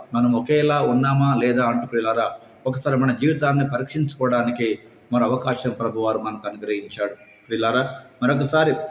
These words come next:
ప్రభు సన్నిధిలో హృదయంలో మనము ఎలా ఉన్నామో బయట కూడా అలాగే ఉండగలిగేటువంటి విధంగా దేవుడు తన మహాకృప మనకు అనుగ్రహించాలని ఆశిస్తూ,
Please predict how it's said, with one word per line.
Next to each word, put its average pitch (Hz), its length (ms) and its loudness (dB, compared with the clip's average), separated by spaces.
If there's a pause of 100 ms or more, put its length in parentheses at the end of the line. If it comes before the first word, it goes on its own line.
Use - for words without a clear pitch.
(160)
ప్రభు 139 200 2
సన్నిధిలో 135 600 2 (600)
హృదయంలో 170 840 2 (160)
మనము 131 300 4 (580)
ఎలా 135 200 4
ఉన్నామో 143 640 2 (440)
బయట 147 300 0
కూడా 160 160 2
అలాగే 139 440 2
ఉండగలిగేటువంటి 131 880 2
విధంగా 123 600 0 (360)
దేవుడు 160 240 4
తన 147 220 2
మహాకృప 135 640 0
మనకు 123 240 0
అనుగ్రహించాలని 117 800 -2 (180)
ఆశిస్తూ, - 540 -4